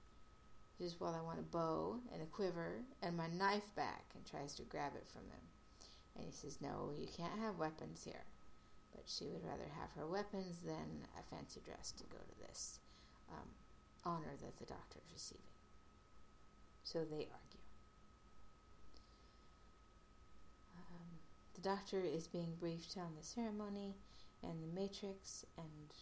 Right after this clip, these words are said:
what it is and how it works, um, by the Chancellor. Um, the Vardens,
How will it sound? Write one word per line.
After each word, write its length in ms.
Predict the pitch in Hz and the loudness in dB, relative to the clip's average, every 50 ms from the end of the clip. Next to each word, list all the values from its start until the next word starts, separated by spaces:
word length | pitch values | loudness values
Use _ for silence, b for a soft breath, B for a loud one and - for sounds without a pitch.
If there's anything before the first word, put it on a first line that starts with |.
| - - | -8 -4
what 180 | 170 170 160 160 | -4 -2 -2 -2
it 140 | 156 170 | 0 2
is 400 | 175 185 190 185 185 180 175 - | 4 4 6 4 4 2 0 -2
and 100 | 156 151 170 185 | -4 -4 -4 -4
how 160 | 160 156 - | -4 -4 -4
it 140 | - - 175 | -2 0 2
works, 480 | 180 180 180 180 - - - - - - B B B B B B B B - 170 | 2 2 2 0 -2 -4 -4 -4 -6 -8 B B B B B B B B -8 -4
um, 260 | 165 151 151 151 151 151 | -4 -4 -4 -4 -4 -2
by 400 | 151 147 147 147 147 143 139 139 - - - - - - - - - - - - | 0 0 2 0 0 -2 -4 -6 -8 -12 -14 -14 -14 -16 -16 -16 -16 -12 -6 -4
the 80 | 156 156 - - - | -4 -4 -4 -4 0
Chancellor. 540 | - 175 175 170 170 - - 170 170 165 165 170 - - - - - - - - - - - - - - - - - - - - - - - - - - - - - - - - - - - - - - B B B B B B B B B - - - | 2 2 2 2 0 -2 -2 -2 -2 -2 -2 -4 -8 -10 -14 -14 -16 -14 -14 -12 -8 -8 -8 -8 -8 -8 -10 -10 -10 -12 -14 -16 -16 -16 -16 -16 -12 -12 -12 -12 -12 -14 -16 -14 -14 -12 -12 -12 -12 -12 B B B B B B B B B -12 -10 -8
Um, 140 | 160 143 139 135 135 139 - - - - - - - - - - - - - - - - - - - - - B B B B B - - | -8 -8 -8 -10 -12 -14 -14 -16 -18 -18 -16 -14 -14 -14 -14 -14 -16 -16 -16 -16 -16 -16 -16 -12 -12 -12 -12 B B B B B -4 -2
the 80 | 151 143 143 | -2 -2 0
Vardens, 640 | 156 156 156 156 156 151 151 151 147 147 - - | 0 2 2 2 0 0 -2 -2 -4 -4 -4 -6